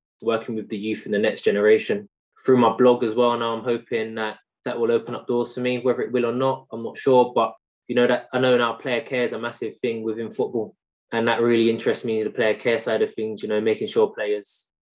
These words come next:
understand that they can come and talk to people or find out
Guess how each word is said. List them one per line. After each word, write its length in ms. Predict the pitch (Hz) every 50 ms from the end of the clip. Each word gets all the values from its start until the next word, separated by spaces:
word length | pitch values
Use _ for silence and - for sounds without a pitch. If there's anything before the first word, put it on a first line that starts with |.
| _ -
understand 480 | 123 120 113 110 - - - 120 120 120
that 80 | 117
they 100 | 120 110
can 120 | - 123 -
come 160 | - 110 110
and 120 | 107 104
talk 280 | - - 120 113 110 -
to 80 | -
people 420 | - - 117 113 110 110 120 113 107
or 380 | 104 101 101 101 101 98 - - _ _ _ _ _ _ _
find 280 | - - 120 120 120 117
out 320 | 117 110 107 101 - -